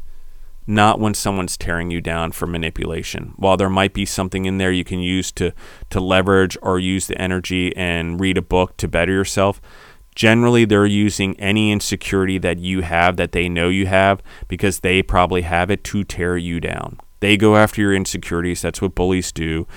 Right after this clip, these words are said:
That's what people who envy your success, and especially the ones that are close to you, they know you. They know how to push your buttons. Right?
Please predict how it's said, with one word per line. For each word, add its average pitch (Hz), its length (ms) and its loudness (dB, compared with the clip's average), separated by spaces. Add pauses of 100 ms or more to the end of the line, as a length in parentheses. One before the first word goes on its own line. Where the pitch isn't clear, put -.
(260)
That's - 240 0
what 101 140 0
people 101 320 -2
who 98 340 2
envy 101 280 0
your 95 200 2
success, - 460 -2
and 101 100 -4
especially 101 400 -2
the 98 100 0
ones 98 200 -2
that 95 100 -2
are 87 60 -2
close - 320 -2
to 113 100 -2
you, 110 60 2
they 101 180 2
know 113 260 2
you. 90 220 0
They 101 160 2
know 123 140 0
how 123 100 2
to 110 80 0
push - 260 -4
your 98 80 -4
buttons. 80 560 -6 (1800)
Right? 90 420 2